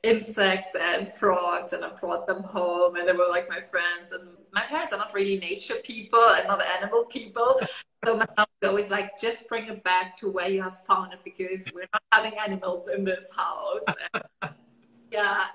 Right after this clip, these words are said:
Speaker 1: I, I think it's, it's a passion, it's a connection you have. And if you have this passion, this connection, whatever you see outside there, it fascinates you. And it doesn't really matter which kind of animal it is. It's just seeing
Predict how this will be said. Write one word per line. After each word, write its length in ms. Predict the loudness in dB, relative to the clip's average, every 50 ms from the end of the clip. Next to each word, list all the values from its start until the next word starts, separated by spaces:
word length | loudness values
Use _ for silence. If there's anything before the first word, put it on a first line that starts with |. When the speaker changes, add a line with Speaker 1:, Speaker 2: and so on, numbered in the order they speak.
| -10 -8
Speaker 1:
I, 240 | -6 -6 -6 -6 -6 -8
I 60 | -10
think 380 | -10 -8 -10 -10 -10 -12 -16 -10
it's, 240 | -8 -8 -8 -8 -12 -4 -2
it's 160 | -2 -2 -2
a 60 | -4
passion, 440 | -8 -2 -4 -2 -2 -2 -6 -4 -4
it's 80 | -4 -4
a 60 | -6
connection 480 | -6 -2 -2 -2 -2 -2 -4 -4 -2
you 60 | -2 -2
have. 460 | -2 4 6 8 8 8 6 4 -2 -4 -10 -8
And 260 | -8 -8 -8 -10 -4 -2
if 160 | -2 -2 0
you 60 | 0
have 220 | 2 2 2 0 -2
this 180 | -8 -10 -10 -12 -8
passion, 300 | -8 -8 -6 -6 -10 -12 -12 -16
this 140 | -20 -20 -20
connection, 480 | -16 -14 -10 -10 -10 -10 -10 -10 -6
whatever 260 | -2 0 0 0 2 2
you 160 | 2 2 0
see 260 | 0 -2 -4 -2 -2
outside 460 | 0 0 -2 -2 -2 0 -2 -2 -2 -2
there, 220 | -2 0 0 0 0 -2 -8 -16 -20 -20 _ _ -14
it 80 | -14 -2
fascinates 840 | 2 4 4 4 2 -2 0 2 4 4 4 4 2 -2 -4 -6
you. 320 | -6 -4 -4 -4 -6 -6 -6
And 280 | -4 -2 -2 -2 -4 -4 -2 -2
it 60 | 0
doesn't 220 | 2 2 0 2 2
really 240 | 2 2 2 0
matter 260 | -2 0 0 0 0 2
which 240 | 2 0 0 -2
kind 240 | -6 -4 -4 -2 -2
of 100 | -2 -4 -2
animal 440 | -4 -4 -2 -2 -2 -4 -2 -2
it 140 | -2 -4 -6 -12
is. 160 | -16 -16 -16
It's 160 | -16 -16 -14
just 440 | -8 -8 -8 -8 -8 -12 -12 -14 -6
seeing 380 | -2 0 0 2 0 -2 -4